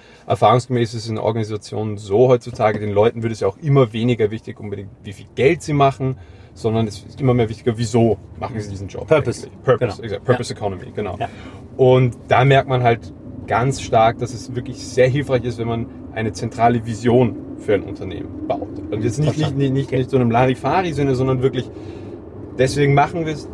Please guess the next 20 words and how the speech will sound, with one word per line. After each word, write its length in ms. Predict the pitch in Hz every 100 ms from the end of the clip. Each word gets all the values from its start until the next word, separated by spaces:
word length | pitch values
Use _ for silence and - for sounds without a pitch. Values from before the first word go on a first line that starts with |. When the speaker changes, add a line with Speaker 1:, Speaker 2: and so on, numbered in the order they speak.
| -
Speaker 1:
da 220 | 127 139
wollen 240 | 139 139
wir 100 | 131
hin, 300 | 123 160 165 156 - -
deswegen 420 | 139 143 139 135
machen 260 | 135 147 143
wir 100 | 127
so 80 | 120
Zeug. 320 | - 123 120
Das, 180 | 120 -
das, 200 | 120 - -
das 200 | 131 139
ist 340 | 104 - -
zentral, 600 | 147 127 - 120 139 165
weil 160 | 131 120 - - -
dann 300 | - 127 127 - - - - -
werden 320 | 120 123 143
auch 140 | 135 120
mal 360 | 127 123 120
die 440 | 117 117 113 110